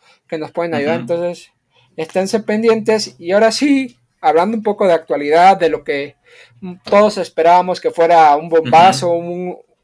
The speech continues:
Speaker 1: Estábamos acostumbrados
Speaker 2: Un
Speaker 1: al mercado del fútbol o al mercado de N B A que haya muchos traspasos.
Speaker 2: Un día de
Speaker 1: Pues,
Speaker 2: locura esperábamos.
Speaker 1: sí, y empezaba bien, empezaba temprano, pero pues,
Speaker 2: Sí.
Speaker 1: se quedó bajo.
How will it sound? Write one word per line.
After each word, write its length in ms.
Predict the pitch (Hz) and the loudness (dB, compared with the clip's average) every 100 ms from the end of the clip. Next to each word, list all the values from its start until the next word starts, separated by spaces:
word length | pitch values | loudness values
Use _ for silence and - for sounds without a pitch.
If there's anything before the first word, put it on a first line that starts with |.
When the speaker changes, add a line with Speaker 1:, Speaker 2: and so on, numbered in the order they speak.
| _ _ _ _ _ _ - - - _ _ _ _ _ | _ _ _ _ _ _ -20 -20 -20 _ _ _ _ _
Speaker 1:
Estábamos 400 | _ 240 277 226 | _ 4 4 2
acostumbrados 480 | 190 180 131 131 202 | -2 -4 -4 -2 0
Speaker 2:
Un 60 | 196 | -2
Speaker 1:
al 60 | |
mercado 300 | 147 - 180 | -2 0 2
del 80 | 175 | 0
fútbol 480 | - 202 226 196 170 | 0 2 2 2 4
o 60 | 160 | 4
al 120 | 151 | 2
mercado 300 | 156 160 185 | -2 0 0
de 40 | |
N 160 | 180 170 | 0 0
B 120 | 156 | 2
A 80 | 175 | 2
que 80 | 175 | 2
haya 120 | 180 | 0
muchos 300 | 180 185 180 | -2 -6 -10
traspasos. 680 | - 156 - 170 180 175 _ _ _ _ _ _ - | -10 -8 -4 -4 -4 -12 _ _ _ _ _ _ -16
Speaker 2:
Un 140 | 123 131 | -8 -2
día 140 | 135 | 0
de 80 | 127 | 2
Speaker 1:
Pues, 160 | - | 2
Speaker 2:
locura 260 | 165 127 113 | 0 -4 -4
esperábamos. 640 | 101 104 104 107 98 98 - - _ | -6 -4 -4 -4 -8 -14 -18 -20 _
Speaker 1:
sí, 400 | - - 185 165 165 _ _ _ _ _ | -16 -8 -6 -6 -10 _ _ _ _ _
y 260 | 220 202 214 | -6 -2 -2
empezaba 540 | 196 196 240 254 220 | -2 -2 4 6 6
bien, 200 | 196 247 | 4 2
empezaba 380 | 202 - 208 226 | 0 0 0 2
temprano, 560 | 160 143 180 202 220 | -2 -2 0 0 0
pero 300 | 208 151 143 | -4 -4 -6
pues, 200 | - 185 | -10 -20
Speaker 2:
Sí. 360 | - - - 113 | -16 -10 -4 -4
Speaker 1:
se 120 | 269 | -4
quedó 300 | - 175 190 | 0 2 2
bajo. 480 | 185 190 196 214 240 | 4 2 2 -10 -12